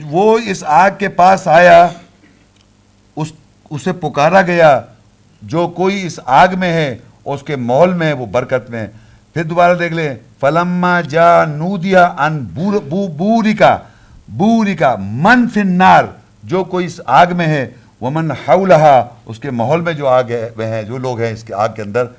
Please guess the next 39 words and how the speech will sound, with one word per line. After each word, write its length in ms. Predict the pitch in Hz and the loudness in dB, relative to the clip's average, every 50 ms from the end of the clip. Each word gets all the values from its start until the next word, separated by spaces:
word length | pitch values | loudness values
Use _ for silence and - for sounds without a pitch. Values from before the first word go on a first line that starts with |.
| - _ _ _ _ _ _ _ _ _ _ _ - - | -20 _ _ _ _ _ _ _ _ _ _ _ -18 -16
سب-، 140 | 143 127 113 | -12 -6 -4
و 100 | 127 123 | -6 -4
سبحان 420 | 123 - 131 110 104 - 147 156 | -4 -8 -10 -8 -6 -2 -2 -2
اللہ 160 | 156 143 135 | 0 0 -2
رب، 200 | 127 120 110 104 - - - | -2 -2 -4 -8 -12 -18 -18
تو 140 | - 156 - - 107 110 - - | -18 -18 -18 -18 -20 -20 -20 -20
سبحان 380 | - - 117 107 107 131 156 160 | -18 -16 -12 -10 -6 -4 -4 -2
اللہ 180 | 143 135 123 | -2 -2 -4
رب 120 | 117 110 113 | -4 -6 -4
العالمین، 500 | 110 110 110 110 104 104 123 151 175 180 180 - - - _ _ _ _ _ | -2 0 0 0 0 -4 -6 -6 -8 -8 -10 -14 -20 -20 _ _ _ _ _
اور 200 | - - 120 120 | -6 -4 -4 -4
تسبیح 380 | 117 113 123 123 120 131 151 147 | -2 -2 -4 -4 -4 -4 -6 -6
ہے 80 | 147 | -6
جو 160 | 127 110 117 113 | -6 -8 -10 -10
جہانوں 320 | 104 107 104 113 113 107 | -8 -8 -8 -6 -8 -8
کا 140 | 101 101 98 | -8 -8 -6
رب 180 | 92 90 82 | -6 -8 -8
ہے۔ 80 | 87 82 80 _ _ _ _ _ _ - | -8 -12 -16 _ _ _ _ _ _ -14
تو 280 | - 131 135 131 135 135 | -10 -8 -8 -8 -8 -12
یہ 180 | - 120 135 147 | -12 -10 -10 -10
سمجھ 280 | - - 131 127 131 135 | -8 -8 -6 -6 -6 -8
لیے 260 | 135 143 147 147 151 | -8 -8 -8 -8 -10
کہ 160 | 147 - 123 | -10 -12 -12
یہ 340 | 120 113 120 135 143 156 151 | -12 -8 -8 -6 -6 -6 -6
آگ، 260 | 107 113 117 120 127 123 113 - - - - - - | -4 -2 0 0 -2 -4 -6 -18 -20 -20 -20 -18 -10
ایک 220 | 120 127 143 139 127 | -8 -8 -8 -8 -10
مثال 340 | 117 117 107 - 120 110 110 | -12 -12 -8 -6 -4 -4 -4
میں 140 | 113 113 110 | -4 -8 -8
نے 80 | 113 | -8
آپ 120 | 110 107 107 | -8 -8 -8
کو 80 | 117 | -10
قرآن 300 | 104 - 107 107 113 123 | -16 -12 -10 -8 -8 -8
سے 140 | 120 - 110 | -10 -14 -16
دی 200 | 95 90 101 104 101 - _ _ _ _ _ _ - - _ _ _ | -16 -14 -16 -16 -18 -20 _ _ _ _ _ _ -20 -20 _ _ _
کہ 180 | - 123 127 123 - _ _ - | -12 -12 -12 -12 -14 _ _ -16
ایک 300 | 120 127 131 139 135 - - | -14 -12 -12 -12 -12 -14 -8
آگ 200 | 98 101 104 101 85 82 | -4 -4 -4 -4 -4 -10
یہ 180 | 85 90 87 | -14 -12 -12
ہے۔ 100 | 80 71 | -12 -14